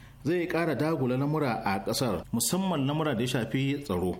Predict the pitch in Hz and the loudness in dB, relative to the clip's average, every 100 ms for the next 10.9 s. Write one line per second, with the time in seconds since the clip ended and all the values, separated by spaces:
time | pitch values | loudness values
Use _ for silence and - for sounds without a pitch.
0 | - 117 127 120 123 123 147 110 156 165 | -2 0 0 0 -2 0 0 0 0 -2
1 | - 123 160 180 160 165 151 180 185 190 | -2 -2 0 0 0 0 0 0 0 0
2 | 185 190 185 180 208 180 165 185 190 - | 0 2 0 -2 -2 0 0 0 0 0
3 | 147 - - - - 165 156 127 156 147 | -2 -2 -6 -8 -2 0 0 0 0 0
4 | 113 - 120 151 147 107 101 117 143 151 | 0 0 0 0 0 -2 -2 -2 -2 0
5 | 131 123 156 160 117 127 123 147 113 - | 0 0 -2 -2 -2 -2 -2 0 -2 -2
6 | 113 127 143 156 143 127 123 123 135 117 | -2 0 0 0 0 0 0 0 0 -2
7 | 127 131 117 156 185 135 - - - 135 | -2 0 0 0 0 -2 -4 -4 -4 0
8 | 151 123 98 - 143 123 117 143 131 127 | 2 2 0 0 0 0 0 0 0 0
9 | 113 98 104 131 143 127 131 101 104 - | 2 0 0 0 0 -2 -2 -4 -2 -2
10 | 143 117 - 135 143 135 104 143 135 | 0 -2 -2 -2 0 0 0 0 -2